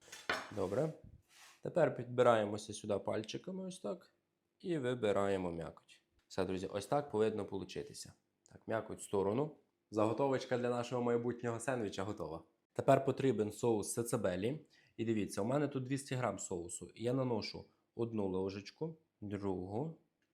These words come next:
і третю. І тепер соусом ось так гарно розмащую. Цей сендвіч мене дуже гарно виручає, коли в мене немає багато часу, а я хочу швиденько щось приготувати на трьох людей.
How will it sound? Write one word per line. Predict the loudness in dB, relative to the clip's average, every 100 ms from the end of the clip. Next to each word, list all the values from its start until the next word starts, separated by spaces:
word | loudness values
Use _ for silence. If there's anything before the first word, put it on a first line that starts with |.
| _
і | -10
третю. | -6 -6 -6 -12 -20 _ _ _
І | -12
тепер | -4 -2 -2
соусом | 0 0 0 -4 -8
ось | -8
так | -4 -4
гарно | 0 0 0 -4
розмащую. | -4 -6 -8 -8 -12 -14 -20 _ _ _ _ _ _
Цей | 0
сендвіч | 2 2 0 -2 -2
мене | 0
дуже | 0 0 0
гарно | 2 0 0
виручає, | -2 -2 0 0 0
коли | 2
в | 4
мене | 4 4
немає | 4 4 2
багато | 2 0 -2 -2
часу, | -2 0 0
а |
я | 0 0
хочу | -2 -4
швиденько | -4 2 2 0 -6
щось | -8 -4
приготувати | -2 -2 0 4 4 4 0
на | 0
трьох | 2 4 4 2 -6
людей. | -2 2 2 0